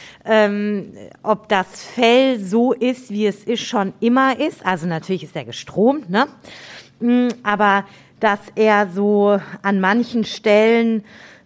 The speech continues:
äh, wie so Haarwirbel hat. Ne? Ist das wirklich etwas, was er wahrscheinlich schon mehr oder weniger von klein auf hat?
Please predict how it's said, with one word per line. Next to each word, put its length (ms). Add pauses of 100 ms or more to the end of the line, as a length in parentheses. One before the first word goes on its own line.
äh, 240
wie 160
so 180
Haarwirbel 960
hat. 360 (320)
Ne? 120 (140)
Ist 180
das 240
wirklich 380
etwas, 400 (1160)
was 240
er 220
wahrscheinlich 640
schon 220
mehr 160
oder 200
weniger 280
von 240
klein 340
auf 320
hat? 320